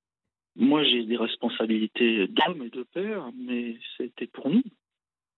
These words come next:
Une année, euh, une année, euh, vraiment, vraiment très compliquée, et on en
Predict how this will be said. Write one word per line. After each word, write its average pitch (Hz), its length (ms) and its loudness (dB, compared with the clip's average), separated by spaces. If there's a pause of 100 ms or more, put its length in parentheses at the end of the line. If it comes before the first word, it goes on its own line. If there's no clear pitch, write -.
(580)
Une 127 220 6
année, 143 420 4
euh, 120 560 -2 (140)
une 117 220 0
année, 135 340 4
euh, 117 400 0 (320)
vraiment, 139 320 2
vraiment 135 400 2 (480)
très - 180 2
compliquée, 139 800 -2
et 117 80 2
on 110 320 -2
en 117 280 0